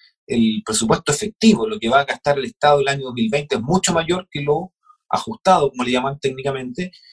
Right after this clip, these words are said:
y por lo tanto va a ser casi el mismo gasto el dos mil veinte que el dos mil veintiuno. Entonces, generar esta sensación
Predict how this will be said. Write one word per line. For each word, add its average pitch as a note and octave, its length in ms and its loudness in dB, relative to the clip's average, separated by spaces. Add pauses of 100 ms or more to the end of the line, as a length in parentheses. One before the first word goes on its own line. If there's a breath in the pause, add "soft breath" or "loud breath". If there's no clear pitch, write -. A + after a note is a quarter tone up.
(120)
y C#3+ 140 0
por D#3+ 140 2
lo D3+ 100 0
tanto D3+ 300 2
va C#3+ 80 4
a - 20 0
ser D3+ 200 -4
casi D#3+ 240 0
el A#2+ 80 -4
mismo D#3+ 280 0
gasto E3 260 0
el D3+ 80 -8
dos C#3+ 140 -2
mil C3 140 -6
veinte F3 280 -2
que - 60 -2
el - 60 -4
dos G#3+ 100 -2
mil - 160 -6
veintiuno. G3+ 400 0
Entonces, - 460 -4 (300)
generar C3+ 320 2
esta F#3 160 -6
sensación C#3 720 0